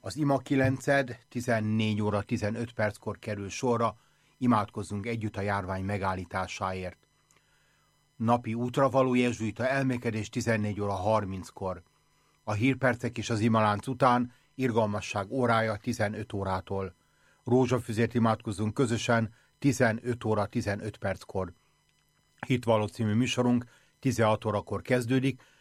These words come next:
ezt követi a Jó Hírek hírmagazinja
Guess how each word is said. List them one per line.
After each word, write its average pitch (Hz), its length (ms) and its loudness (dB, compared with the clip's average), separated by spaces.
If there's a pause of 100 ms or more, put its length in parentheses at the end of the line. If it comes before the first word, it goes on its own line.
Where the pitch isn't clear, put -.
(140)
ezt 127 220 0
követi 117 400 -2
a 110 40 2
Jó 123 280 4
Hírek 104 340 -4
hírmagazinja 110 880 0